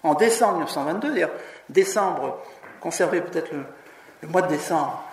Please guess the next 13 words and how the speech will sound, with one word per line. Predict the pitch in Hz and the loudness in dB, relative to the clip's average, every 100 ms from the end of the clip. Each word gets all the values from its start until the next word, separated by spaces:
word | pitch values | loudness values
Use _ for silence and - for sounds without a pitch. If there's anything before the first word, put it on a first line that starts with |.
| - - - - - | -18 -20 -20 -20 -10
et | |
un | 135 | -6
peu | 131 | 0
l'année | 170 156 135 | 4 6 8
vingt-deux | 147 143 151 | 6 6 2
pour, | - - 113 | -2 -6 -6
euh, | 107 - | -6 -6
la | 123 | -4
suite, | 120 160 143 | -2 -2 -4
ou | |
plutôt | 123 - 127 | -6 -4 0
la | 117 | 2
fin, | - 226 254 | 6 6 6